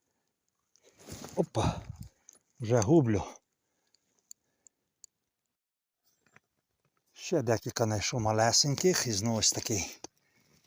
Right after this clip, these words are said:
гарний грибочок, дуже гарно. Що природа, що грибочки. Просто неможливо на-,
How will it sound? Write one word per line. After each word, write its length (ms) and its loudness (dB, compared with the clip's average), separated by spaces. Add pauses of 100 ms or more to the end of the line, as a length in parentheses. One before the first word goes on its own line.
(400)
гарний 600 -4 (1500)
грибочок, 560 -2
дуже 540 0
гарно. 460 -6 (1000)
Що 420 2
природа, 800 2 (800)
що 400 0
грибочки. 840 0 (840)
Просто 540 0
неможливо 600 -4
на-, 220 -8